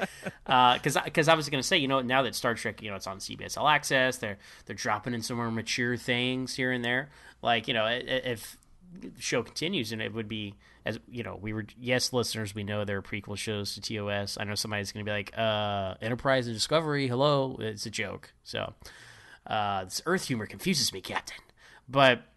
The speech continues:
as Discovery's on, you know, the, sh-, the show, uh, it, it opens up the opportunity to see, like, you could see, like, an actual gruesome transport accident, right, and actually see it, kinda like we do in the motion picture. Uh, I, because, you know, this is, I guess this is,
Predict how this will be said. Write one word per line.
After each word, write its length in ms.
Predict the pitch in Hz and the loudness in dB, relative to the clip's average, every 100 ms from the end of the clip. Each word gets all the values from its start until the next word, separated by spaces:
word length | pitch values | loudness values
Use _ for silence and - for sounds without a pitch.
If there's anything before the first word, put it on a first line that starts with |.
| _ _ _ _ - - _ _ | _ _ _ _ -6 -6 _ _
as 220 | 120 127 123 | 8 8 6
Discovery's 600 | 131 - 156 135 120 117 | 2 6 6 6 4 4
on, 320 | 110 104 98 - - | 2 0 -4 -12 -14
you 100 | 101 | -10
know, 100 | 95 | -10
the, 100 | 92 | -10
sh-, 180 | - - | -10 -10
the 120 | - | -10
show, 380 | - 95 92 123 _ - - | -8 -6 -8 -10 _ -20 -12
uh, 520 | - 50 50 50 50 - - - - - - - - - - - | -8 -6 -6 -8 -12 -12 -14 -16 -18 -18 -16 -16 -18 -18 -18 -10
it, 360 | 120 117 127 - | -6 -2 -4 -4
it 220 | 123 117 - | -8 -10 -6
opens 320 | 139 143 135 | -4 -2 0
up 120 | 123 123 | -2 0
the 100 | 107 | -2
opportunity 360 | 104 123 113 | -2 -6 -6
to 80 | 101 | -4
see, 260 | - 110 104 | -4 -4 -6
like, 240 | 101 - | -8 -8
you 80 | 101 | -8
could 200 | - 117 | -4 -2
see, 120 | - | -2
like, 160 | 107 104 | -2 -6
an 60 | |
actual 280 | 101 - 117 | -6 -4 -6
gruesome 360 | 110 113 104 104 | -8 -8 -6 -6
transport 480 | - 104 - 110 98 | -4 -4 -4 -4 -2
accident, 440 | 95 - 92 87 | -4 -6 -8 -8
right, 120 | 107 107 | -4 -2
and 100 | 104 | -2
actually 280 | 104 - 95 | -4 -4 -2
see 280 | - 120 | -2 0
it, 160 | 98 - | -4 -6
kinda 140 | 117 104 | -6 -6
like 140 | 98 | -8
we 60 | 101 | -8
do 100 | 101 | -8
in 100 | 95 | -8
the 60 | |
motion 260 | 101 98 98 | -8 -8 -6
picture. 400 | 113 - 95 - - - - - | -6 -6 -8 -12 -20 -20 -12 -4
Uh, 60 | |
I, 200 | 107 110 | 0 0
because, 360 | 113 107 120 110 | -2 -6 -6 -2
you 80 | 131 | -2
know, 80 | 117 | -2
this 120 | - | -2
is, 40 | |
I 80 | 127 | -2
guess 320 | 120 143 - | 0 0 0
this 140 | 139 127 | -2 -4
is, 220 | 117 - | -4 -6